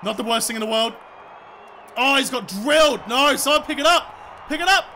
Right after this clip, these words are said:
That is half time. I'm up by forty-one points. It's an absolute pasting so far.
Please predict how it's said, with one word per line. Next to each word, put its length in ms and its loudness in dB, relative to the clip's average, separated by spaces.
That 100 0
is 140 -2
half 300 2
time. 460 2
I'm 180 2
up 100 -2
by 120 0
forty-one 480 0
points. 280 -2
It's 100 -10
an 100 -10
absolute 480 -2
pasting 440 -4
so 220 -2
far. 380 -2